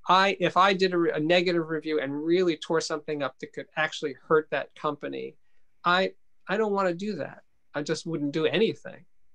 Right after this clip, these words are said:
And, and, and I, and I wanna circle back to this idea that I have relationships with companies.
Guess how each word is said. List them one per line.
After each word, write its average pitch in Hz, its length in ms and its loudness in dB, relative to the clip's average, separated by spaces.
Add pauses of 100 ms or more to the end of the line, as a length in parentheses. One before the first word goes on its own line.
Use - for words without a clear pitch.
(400)
And, 170 240 2 (180)
and, 185 280 4
and 175 180 4
I, 190 240 0
and 175 100 2
I 175 60 4
wanna 202 320 2
circle 180 400 -2
back 165 260 2
to 165 100 -2
this 147 180 -4
idea 151 300 0
that 147 160 0
I 139 60 0
have 151 280 -4
relationships 151 840 -2
with - 180 -12
companies. - 600 -10